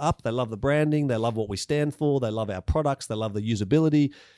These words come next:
You don't get that sort of love for a traditional bank. So a lot of banks have talked in the past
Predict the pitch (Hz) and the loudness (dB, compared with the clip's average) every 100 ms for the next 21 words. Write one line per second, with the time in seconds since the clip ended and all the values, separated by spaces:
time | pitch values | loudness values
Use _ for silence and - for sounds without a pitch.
0 | _ _ 147 156 254 - 165 185 160 147 | _ _ -4 0 0 0 -4 -2 -4 -4
1 | - 127 113 127 127 104 120 113 110 120 | -2 -2 0 0 -2 -4 -6 -6 -6 -8
2 | 120 98 113 190 - 147 165 214 147 143 | -6 -6 -6 -6 -2 0 2 2 2 0
3 | 135 117 - 123 117 110 - 117 107 - | -2 -4 -2 -2 -2 -6 -4 -4 -4 -6